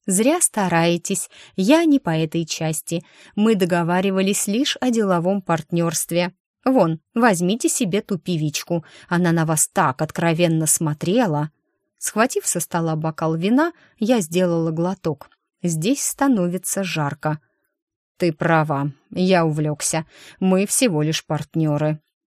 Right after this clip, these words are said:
Взгляд лорда тут же стал жестким. Он отодвинулся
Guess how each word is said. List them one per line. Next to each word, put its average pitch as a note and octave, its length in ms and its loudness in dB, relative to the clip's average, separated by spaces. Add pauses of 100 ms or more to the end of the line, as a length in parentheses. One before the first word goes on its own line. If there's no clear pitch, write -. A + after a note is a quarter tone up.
(160)
Взгляд G#3+ 420 0
лорда C4+ 440 2
тут G#3 200 -6
же G#3 160 -6
стал G3 320 -4
жестким. D#3+ 560 -4 (320)
Он F3+ 160 0
отодвинулся C4 840 0